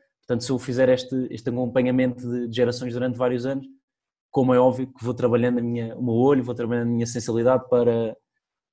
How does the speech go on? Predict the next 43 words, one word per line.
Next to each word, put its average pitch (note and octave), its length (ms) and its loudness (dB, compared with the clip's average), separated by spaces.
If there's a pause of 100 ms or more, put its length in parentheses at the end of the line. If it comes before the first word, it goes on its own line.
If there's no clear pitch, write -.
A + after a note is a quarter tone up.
(180)
para B2 160 4
isso, G#2+ 280 0
não A2 60 -8
é? A2 100 -12 (400)
Portanto, - 380 -2 (140)
é C3 100 2
aqui B2+ 180 -2
um C3+ 60 4
bocadinho C3 300 0
difícil C#3 520 -2
de, B2+ 500 -2 (140)
de, A#2+ 280 -2
de, A#2 240 -4
de G#2+ 240 -10
explicar, C3 720 0
às A2+ 180 -6
vezes, A#2+ 340 -4 (100)
acho A2 160 -20
que - 80 -12
há, G#2+ 40 -6 (200)
há G#2 60 -10
muita G#2+ 160 -6
gente A2+ 160 -4
que A#2+ 100 -4
tem, A2+ 100 -4 (100)
tem A#2 180 0
isto, A#2+ 180 -8
né? A2 100 -8
Esta A2 180 -8
questão A2+ 240 -8
de, A2 180 -6
é A#2+ 80 -2
difícil A2+ 380 -2
de A#2 60 -6
explicar, B2 520 0 (580)
eh, G#2+ 340 -6
o - 20 -16
que A#2+ 100 -4
é - 40 -4
que - 80 -2
é - 20 4
o A#2+ 80 0
talento, C3 480 0